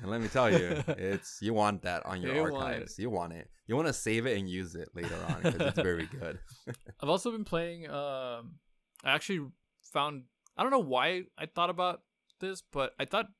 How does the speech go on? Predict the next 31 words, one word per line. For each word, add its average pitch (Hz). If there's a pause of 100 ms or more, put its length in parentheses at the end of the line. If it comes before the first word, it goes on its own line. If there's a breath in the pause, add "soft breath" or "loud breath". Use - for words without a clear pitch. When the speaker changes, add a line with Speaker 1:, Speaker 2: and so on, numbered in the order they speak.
(160)
Speaker 2:
Puzzles 180
and 170
Dragons, 165
the 151
mobile 143
game, 220
wasn't 143
available 139
on 156
Android. 170 (380)
Speaker 1:
Okay. 110 (280)
Speaker 2:
But 131
then 143
I 160
found 139
it, 117 (280)
and 123
I 123
just 127
reinstalled 123
it, 110 (600)
and 127
I've 120
just 127
been 131
playing 127
the 110 (160)
hell 117
out 107
of 110
that. 110